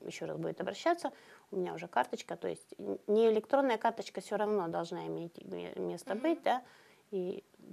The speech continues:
Speaker 1: такой архив у меня создается потихонечку и будет храниться там, на фапе.
Speaker 2: А, вы каждый день, а, помогаете людям, сталкиваетесь с их болью, проблемами.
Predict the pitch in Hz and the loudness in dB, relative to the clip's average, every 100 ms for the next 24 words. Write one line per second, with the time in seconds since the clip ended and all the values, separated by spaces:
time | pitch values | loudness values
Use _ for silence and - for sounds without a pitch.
0 | - - - 240 214 - 240 - 175 175 | -8 -6 0 0 0 -2 -2 -2 -4 -2
1 | 196 202 - - 175 180 214 294 294 285 | -2 -6 -10 -8 -2 4 6 6 4 -4
2 | 254 - 254 233 226 - 196 190 208 240 | -6 -4 0 0 -2 -6 -4 -2 0 -2
3 | - - _ _ _ _ _ _ _ _ | -4 -10 _ _ _ _ _ _ _ _
4 | _ _ _ _ _ _ _ _ _ - | _ _ _ _ _ _ _ _ _ -2
5 | 196 220 269 - 190 175 196 - - - | 2 4 2 -4 -4 -2 -4 -8 -12 -12
6 | - _ - - _ - - - 185 220 | -16 _ -20 -20 _ -18 -4 2 2 2
7 | 196 196 160 - - _ _ 233 226 220 | -4 -6 -12 -12 -16 _ _ -2 0 0
8 | 294 277 233 220 202 240 285 262 220 - | 0 2 0 -2 -6 -2 -2 0 -2 0
9 | 214 208 208 208 220 214 220 214 - 220 | 0 0 -2 -2 -4 0 0 0 -4 -4
10 | 269 254 240 220 - 214 214 208 208 214 | -4 -2 -2 -2 0 -2 -2 -8 -8 -8
11 | 202 214 196 202 254 254 208 208 196 220 | -6 -6 -6 0 2 2 0 -2 0 0
12 | 262 247 226 | 0 0 -4